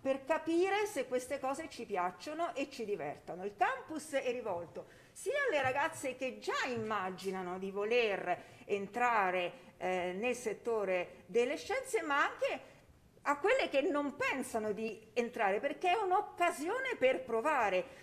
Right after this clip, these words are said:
per scoprire che magari ci sono delle cose che non conosciamo,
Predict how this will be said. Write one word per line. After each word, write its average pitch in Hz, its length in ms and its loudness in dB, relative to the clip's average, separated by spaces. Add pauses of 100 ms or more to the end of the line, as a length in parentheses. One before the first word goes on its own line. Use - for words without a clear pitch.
per 349 180 2
scoprire 349 800 0
che 254 140 0
magari 302 400 2
ci 262 100 -4
sono 262 180 -6
delle 240 220 0
cose 277 240 -2
che 254 160 -2
non 339 320 0
conosciamo, 208 800 -4